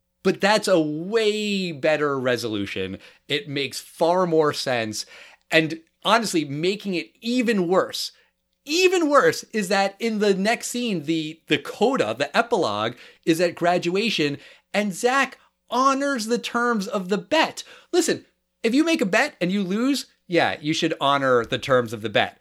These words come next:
But if you made the bet with your best friend, or your air quotes best friend,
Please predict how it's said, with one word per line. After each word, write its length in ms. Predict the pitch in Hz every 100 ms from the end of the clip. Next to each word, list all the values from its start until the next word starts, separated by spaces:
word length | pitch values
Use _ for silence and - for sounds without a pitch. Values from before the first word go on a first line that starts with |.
| - - _
But 100 | -
if 100 | 220
you 140 | 190 233
made 300 | 220 294 302
the 80 | 202
bet 340 | 170 226 - _ -
with 220 | 165 165
your 240 | 160 156
best 380 | 131 - 170 202
friend, 420 | - 196 180 139 156
or 100 | 131
your 280 | 131 113 92 - _ _
air 180 | - 143
quotes 380 | - 139 123 107
best 340 | - 120 -
friend, 320 | - 107 107